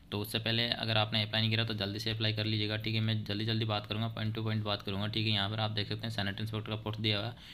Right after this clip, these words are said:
ठीक है, एक पोस्ट है अनरिजर्व कैटेगरी का है। एज क्राइटेरिया जो है यहाँ पर आप देख सकते हैं इक्कीस सौ तीस ईयर दे रखा है और यहाँ पर जो है बेसिक ग्रेड पे जो है आप देख सकते हैं दे रखा है जो, अ, यहाँ पर जो है, अ, नौ हज़ार तीन सौ लेकर चौंतीस हज़ार आठ सौ दे रखा है ग्रेड पे जो है, बयालीस से बढ़ गया, मतलब वही रेलवे का सेम, अ,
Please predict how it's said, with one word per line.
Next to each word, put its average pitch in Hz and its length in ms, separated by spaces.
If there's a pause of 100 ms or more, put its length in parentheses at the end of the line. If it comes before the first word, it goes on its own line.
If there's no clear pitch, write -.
(160)
ठीक 117 80
है, - 60
एक 117 240
पोस्ट 110 200
है 123 60
अनरिजर्व 107 340
कैटेगरी 107 380
का 107 80
है। 117 180
एज 110 180
क्राइटेरिया 107 380
जो 110 80
है 117 140
यहाँ 107 180
पर 110 80
आप 107 120
देख 104 160
सकते 110 160
हैं 110 80
इक्कीस 104 180
सौ 113 60
तीस 107 260
ईयर 107 120
दे 104 180
रखा 98 240
है 120 160 (220)
और 107 140
यहाँ 107 260
पर 117 120
जो 113 160
है 110 200 (340)
बेसिक 107 320
ग्रेड 110 220
पे 120 120
जो 117 100
है 117 120
आप 113 120
देख 104 220
सकते 107 220
हैं 113 100
दे 107 100
रखा 101 220
है 104 100
जो, 107 160 (400)
अ, 98 200
यहाँ 101 300
पर 113 120
जो 120 100
है, 117 280
अ, 101 220
नौ 107 140
हज़ार 123 160
तीन 117 200
सौ 117 80
लेकर 113 200
चौंतीस 110 260
हज़ार 110 160
आठ 104 140
सौ 113 100
दे 107 100
रखा 104 120
है 113 80
ग्रेड 104 200
पे 107 80
जो 110 100
है, 113 60
बयालीस 104 320
से 110 80
बढ़ 104 120
गया, 107 80
मतलब 107 180
वही 107 180
रेलवे 104 280
का 110 80
सेम, 104 360
अ, 107 40